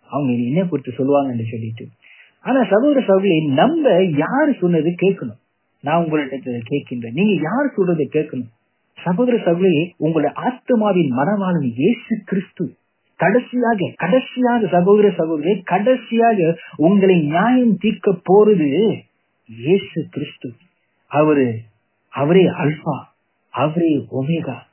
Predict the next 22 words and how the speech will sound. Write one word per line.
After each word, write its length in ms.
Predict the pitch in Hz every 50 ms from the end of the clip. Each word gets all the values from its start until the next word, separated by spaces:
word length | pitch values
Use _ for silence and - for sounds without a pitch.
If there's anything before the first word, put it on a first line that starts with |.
| _ _ _ _ _ _ _
அவரே 540 | - 131 147 151 160 170 185 196 185 - 120 - - - - 135
ஆதியம், 460 | 143 160 175 185 180 175 139 120 117 - _ _ _
அவரே 380 | - 135 151 170 196 220 240 208
அந்தமா 560 | - - - 165 202 196 220 220 208 208 196
இருக்க, 240 | 185 185 180 147 131
அவரே 400 | 135 165 214 226 254 277 285 240
எல்லாமே 640 | 165 190 269 285 320 330 320 302 285 277 254 233
இருக்கின்றார். 540 | 208 180 - - 165 156 151 139 131 120 - _ _ _ _ _ _ _ _ _ _ - - - -
அவருக்கு 320 | - 147 156 151 139 135
முதலும் 520 | 127 131 165 202 220 214 208 202 190 180
இல்ல, 260 | 165 160 156 147 147 139
முடிவும் 520 | 127 123 143 170 190 214 196 185 185 175
இல்ல, 240 | 147 143 139 135 123
அவர் 180 | 127 127 127
என்றென்றும் 580 | 123 131 151 180 196 196 202 185 175 175 156 131
ஜீவனாய் 400 | 113 135 185 196 190 180 165 151
இருக்கின்றார். 420 | 147 139 - - 151 135 - - -
அவர் 460 | - 147 175 233 277 311 294 233 170
உங்களை 300 | 156 170 160 147 139 131
நியாயம் 380 | 123 120 127 135 151 156 156 143
தீர்க்க 260 | 123 131 123 - 131
போகின்றார். 600 | 120 117 120 117 107 117 113 110 - 113 - -